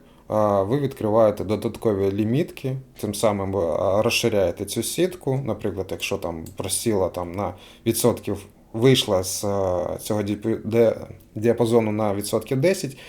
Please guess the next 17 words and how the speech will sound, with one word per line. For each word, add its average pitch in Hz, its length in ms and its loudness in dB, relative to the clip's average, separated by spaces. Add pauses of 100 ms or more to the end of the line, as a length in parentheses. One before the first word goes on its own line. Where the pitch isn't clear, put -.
(260)
значить 123 420 0
вам 127 320 4 (280)
треба 104 300 2
трошки 104 380 -4
розширити 95 500 -4
цю, - 200 -10
е, 90 680 -8
сітку - 420 -4
на 104 340 0
десять 98 460 -4
відсотків, - 420 -6
щоб 92 200 -8
вона 95 220 -6
знов 131 280 -2
торгувалася 117 720 2
і - 40 -8
приносила, 107 720 -2